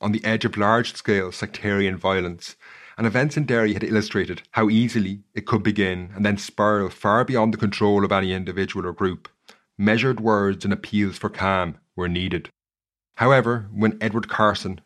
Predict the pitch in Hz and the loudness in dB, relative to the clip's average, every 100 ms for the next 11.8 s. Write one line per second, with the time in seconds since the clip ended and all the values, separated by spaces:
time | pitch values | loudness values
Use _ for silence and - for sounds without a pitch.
0 | - 101 104 107 110 104 104 104 - 101 | -6 0 2 2 2 4 2 2 0 0
1 | 95 90 90 92 92 _ 110 110 120 110 | 0 -2 -6 -10 -12 _ 0 0 -2 -4
2 | 127 127 - 123 127 110 110 - 117 123 | -4 -4 -2 -2 0 -2 -4 -6 -4 -2
3 | 110 113 120 113 98 92 87 101 95 92 | 0 2 2 2 0 -2 -2 2 2 0
4 | - - - - - - 120 117 113 - | -6 -14 -20 -20 -10 0 2 2 0 -8
5 | 110 113 104 - 104 92 85 - - _ | -2 0 0 0 -4 -4 -6 -16 -20 _
6 | 135 123 - 123 117 104 98 90 - 110 | -2 -2 -2 -4 -2 -2 -4 -6 0 2
7 | 107 - 107 104 92 101 95 104 107 107 | 2 0 2 2 0 -4 0 2 4 2
8 | - - 92 92 - - 98 95 87 82 | -2 -2 -2 -2 -6 -6 0 0 -2 -8
9 | _ _ _ _ _ - - 127 135 120 | _ _ _ _ _ -6 -2 0 0 -2
10 | 117 104 - - - 110 - 117 110 107 | -6 -6 -10 -12 -6 -4 -4 -4 -2 -4
11 | 107 104 98 - 101 - 101 92 | 0 0 0 -2 -6 -4 -4 -4